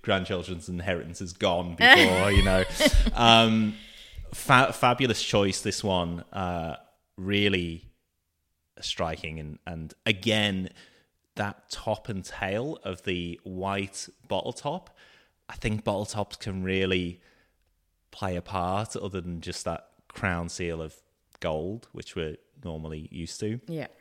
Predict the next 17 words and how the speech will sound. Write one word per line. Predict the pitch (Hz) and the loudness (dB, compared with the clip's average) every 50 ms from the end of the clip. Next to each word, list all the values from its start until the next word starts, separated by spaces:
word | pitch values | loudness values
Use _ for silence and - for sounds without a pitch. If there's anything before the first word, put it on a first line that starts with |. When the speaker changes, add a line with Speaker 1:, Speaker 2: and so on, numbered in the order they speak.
| _ _ - | _ _ -12
Speaker 1:
So | - - 104 90 87 | -6 -2 0 0 0
good. | 87 85 80 - - - - _ - - - | 0 -4 -6 -6 -10 -20 -8 _ 2 4 4
Um, | - 92 95 95 92 92 92 92 98 - - - | 4 2 2 0 0 -2 -2 -4 -8 -12 -18 -20
choice | - - - 247 - - - | -16 -10 -8 -8 -8 -6 -6
three. | - - 127 208 202 - - - - | -4 -2 -2 -2 -4 -6 -12 -20 -14
Speaker 2:
Choice | - - 220 220 226 - - | -6 -2 -2 0 0 0 -4
three | - 180 170 185 202 214 233 247 254 262 269 277 277 - - | -4 0 2 4 4 4 4 2 2 0 -2 -2 -4 -6 -6
is | - 180 180 180 180 180 180 175 170 - - | -4 -2 0 0 0 -2 -4 -6 -8 -10 -12
Killer | - - - 190 190 | -10 -8 -6 -6 -6
Queen | 190 - - 175 160 151 151 156 160 165 | -6 -6 -6 -6 -4 -4 -4 -4 -6 -6
by | 156 - 151 143 143 143 147 | -6 -6 -6 -6 -6 -6 -8
Counterculture. | - - 135 139 143 - - - - - - - - - - - - 131 _ _ _ _ _ _ _ _ _ _ _ _ _ _ _ _ _ _ _ _ - | -8 -10 -10 -10 -10 -12 -16 -20 -20 -16 -14 -14 -14 -14 -16 -20 -20 -20 _ _ _ _ _ _ _ _ _ _ _ _ _ _ _ _ _ _ _ _ -10
I | 147 147 147 143 139 143 139 135 135 131 - _ _ _ _ _ _ _ - | -8 -6 -4 -2 -2 -2 -2 -2 -4 -6 -8 _ _ _ _ _ _ _ -12
saw | - - - 156 147 151 | -10 -6 -4 -2 -2 0
this | 147 156 151 - - | 0 -2 -4 -4 -4
label | 147 143 143 143 147 - 151 156 175 196 202 - - | -4 -2 -2 -4 -4 -4 -4 -4 -4 -4 -6 -8 -8
and | - 139 143 139 139 139 135 139 | -6 -6 -4 -4 -4 -4 -6 -8